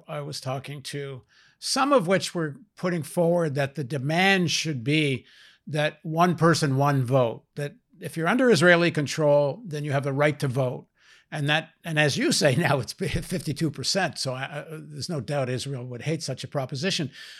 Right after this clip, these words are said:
But in terms of international public opinion, it would be a very clear demand. It's a, like a South African style demand. Uh, where is that debate at within Palestinians?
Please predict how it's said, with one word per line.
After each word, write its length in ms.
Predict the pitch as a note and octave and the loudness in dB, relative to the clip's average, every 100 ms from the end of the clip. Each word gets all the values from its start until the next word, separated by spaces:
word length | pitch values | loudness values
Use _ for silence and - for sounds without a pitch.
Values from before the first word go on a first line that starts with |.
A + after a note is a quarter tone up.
| - - | -20 -6
But 140 | G3 F#3+ | 2 4
in 80 | F3+ | 4
terms 220 | A#3+ A#3 | 4 4
of 100 | G#3 | 4
international 560 | A#3 G#3 G3 F#3 G3+ D3 | 6 8 8 6 2 0
public 280 | D3 D3 | 0 0
opinion, 800 | C#3+ - - B3+ C#4 F3+ - E3+ - _ _ _ _ - | -4 -4 -2 0 -2 -4 -6 -14 -20 _ _ _ _ -14
it 120 | G3+ | -2
would 140 | G3+ F3+ | 0 2
be 120 | A3+ | 2
a 60 | |
very 340 | D#3+ B3 C4 A3+ | 6 6 6 4
clear 720 | - - G#3 G#3+ A3+ F3 D#3+ - | -2 2 6 10 8 6 0 -8
demand. 540 | C#3 F3 A3 A#3 C3 C#3 | -4 2 4 4 2 -6
It's 300 | D#3 C#3 E3 E3 - | -10 -14 -14 -14 -2
a, 220 | E3 G#3 | 2 2
like 400 | E3 D#3+ A3 A#3+ | 0 0 2 4
a 60 | D#3+ | 2
South 280 | C#3+ A#2+ C#3 | -2 -4 -8
African 440 | C3 B2+ - C#3 | -10 -12 -18 -14
style 340 | - D3 C2 | -12 -12 -12
demand. 480 | D3 D3 - - F3+ _ - - | -16 -14 -14 -16 -20 _ -20 -12
Uh, 100 | - | -10
where 300 | G#3 A#3+ C#4 | 2 4 4
is 120 | A#3+ | 2
that 240 | A3 F#3 - | 0 0 0
debate 540 | C3+ E3 E3+ E3+ _ _ _ | 2 4 2 0 _ _ _
at 360 | E3 D#3+ D#3 - | -6 -4 -4 -4
within 420 | D#3+ D#3+ E3 C#3+ | -4 -2 -2 -2
Palestinians? 840 | C3 C3+ - E3 D3 C#3+ E3 - | -6 -6 -6 -6 -10 -12 -18 -20